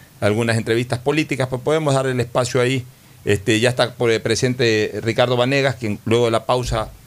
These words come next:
va a incorporarse para comen-, comentar un poco sobre su propuesta hacia la Asamblea Nacional. Está encabezando una de las listas distritales del movimiento Pachacuti, que hay algunas cosas interesantes en política.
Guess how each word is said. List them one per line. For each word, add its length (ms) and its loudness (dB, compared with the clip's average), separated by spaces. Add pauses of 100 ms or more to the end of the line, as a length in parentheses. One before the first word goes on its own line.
(280)
va 60 4
a 20 4
incorporarse 600 0
para 340 -4 (260)
comen-, 360 -2 (120)
comentar 400 2
un 100 -4
poco 300 -4
sobre 420 -2
su 340 -4 (100)
propuesta 800 0 (320)
hacia 280 2
la 60 0
Asamblea 300 0
Nacional. 360 -2
Está 140 -6
encabezando 560 -2
una 280 -2
de 60 -2
las 160 -2
listas 360 -2
distritales 720 -2 (400)
del 180 2
movimiento 500 -2
Pachacuti, 560 -4
que 60 0
hay 80 2
algunas 360 -4
cosas 300 -2
interesantes 580 -2
en 80 0
política. 580 -2